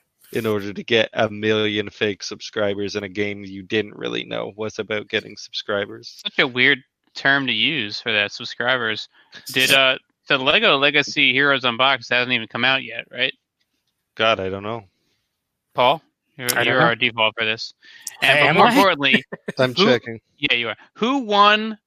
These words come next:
Speaker 2: the, the contest? Was it, <laughs> was it Dwayne the Black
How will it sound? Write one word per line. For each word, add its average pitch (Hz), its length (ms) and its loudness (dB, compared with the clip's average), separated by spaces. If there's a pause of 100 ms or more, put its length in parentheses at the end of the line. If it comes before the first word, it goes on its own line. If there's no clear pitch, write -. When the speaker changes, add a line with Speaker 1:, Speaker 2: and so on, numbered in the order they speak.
(240)
Speaker 2:
the, 165 540 2 (180)
the 156 80 -4
contest? 202 520 0
Was 135 200 -2
it, 135 100 2 (560)
<laughs> - 300 -12
was 127 180 -8
it 120 180 -10
Dwayne 156 440 2
the 143 80 0
Black 139 300 2